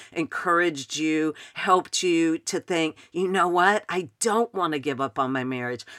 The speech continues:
I want to fight for my family. I want to fight for my husband." Because I will tell you, my marriage after twenty-five years and after knowing Sonny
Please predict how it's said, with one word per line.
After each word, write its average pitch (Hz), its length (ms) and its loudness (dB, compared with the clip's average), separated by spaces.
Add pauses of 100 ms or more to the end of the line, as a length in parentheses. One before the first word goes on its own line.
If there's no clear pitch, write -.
(100)
I 190 120 0
want 165 460 -2
to 165 120 -4
fight 127 320 -2
for 151 140 -6
my 139 160 -2
family. 131 560 -4 (200)
I 175 100 -2
want 160 460 -2
to 147 140 -6
fight 139 320 0
for 147 100 -4
my 131 220 -2
husband." 131 600 -4 (500)
Because 165 400 -2 (120)
I 156 140 6
will 190 240 4
tell 190 400 0
you, 143 380 -2
my 151 260 0
marriage 151 840 0
after 139 260 -6
twenty-five 165 800 -2
years 131 300 -2
and 135 160 -2
after 135 260 -2
knowing 151 540 2
Sonny 135 500 -2